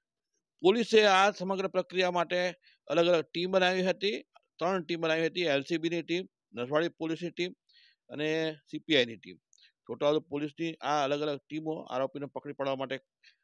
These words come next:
કવાયત હાથ ધરી હતી. એક આરોપીને ઘટના સ્થળ પરથી જ્યારે બનાવ બન્યો તે સમયે પકડ્યો હતો. બીજા આરોપીને તેના ગામથી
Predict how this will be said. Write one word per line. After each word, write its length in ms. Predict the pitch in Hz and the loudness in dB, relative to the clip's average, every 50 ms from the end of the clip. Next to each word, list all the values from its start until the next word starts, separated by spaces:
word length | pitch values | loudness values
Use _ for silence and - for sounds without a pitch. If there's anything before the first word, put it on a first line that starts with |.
| _ _ _ - | _ _ _ -6
કવાયત 460 | 101 113 123 139 151 160 165 160 - | -2 2 4 6 6 6 4 2 0
હાથ 200 | 135 143 151 151 | -2 0 -2 0
ધરી 220 | 147 165 160 165 | 0 -2 -2 -2
હતી. 320 | 160 165 - 180 175 - - _ _ _ _ _ _ - - - _ _ _ | -4 -4 -6 -8 -10 -10 -10 _ _ _ _ _ _ -20 -20 -20 _ _ _
એક 220 | 127 151 165 160 - | 0 0 0 2 2
આરોપીને 480 | - 143 147 156 160 - - 156 156 151 | 2 2 2 2 2 -2 -4 -6 -6 -6
ઘટના 380 | 110 123 139 - _ - 160 160 | -4 -6 -6 -4 _ -2 -2 -2
સ્થળ 180 | - 165 156 | -2 -4 -6
પરથી 260 | 147 _ 160 156 160 | -4 _ -6 -6 -4
જ્યારે 220 | 135 151 139 143 139 | -2 0 0 0 0
બનાવ 280 | 135 139 135 139 139 | -2 -2 0 0 0
બન્યો 300 | 135 143 143 160 180 190 | 0 -2 -2 0 -2 -4
તે 240 | 190 - _ 160 160 | -4 -4 _ -6 -4
સમયે 280 | 156 180 170 160 170 170 | -4 -4 -4 -2 -2 -2
પકડ્યો 420 | 170 _ - 160 - 175 175 175 | -4 _ -6 -6 -4 -2 -2 -2
હતો. 260 | 175 165 190 - - _ _ _ _ - - _ _ _ _ _ | -2 -2 -6 -12 -12 _ _ _ _ -20 -20 _ _ _ _ _
બીજા 280 | - 131 139 151 190 202 | 0 0 4 6 8 8
આરોપીને 540 | 190 170 151 135 127 - 127 120 143 151 - _ _ _ _ _ | 8 8 6 4 0 -4 -10 -10 -10 -12 -16 _ _ _ _ _
તેના 200 | - 135 143 143 | 0 2 2 2
ગામથી 580 | 127 113 135 143 143 160 156 - 196 - - | 0 0 0 0 0 0 -2 -6 -6 -8 -8